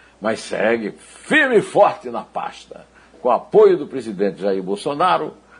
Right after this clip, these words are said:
o líder, o papa do bolsonarismo, o secretário de Ciência, Tecnologia, Inovação e Insumos Estratégicos, trabalha para emplacar uma nova cloroquina como bandeira do governo federal. Ele não desiste, né?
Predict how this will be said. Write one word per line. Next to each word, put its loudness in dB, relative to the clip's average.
o -4
líder, -2
o -8
papa -2
do -6
bolsonarismo, -2
o -20
secretário -2
de -6
Ciência, -2
Tecnologia, -4
Inovação -4
e -6
Insumos -10
Estratégicos, -6
trabalha 0
para -4
emplacar -2
uma 0
nova 2
cloroquina -6
como -6
bandeira 2
do -6
governo -6
federal. -10
Ele -6
não -4
desiste, -12
né? -16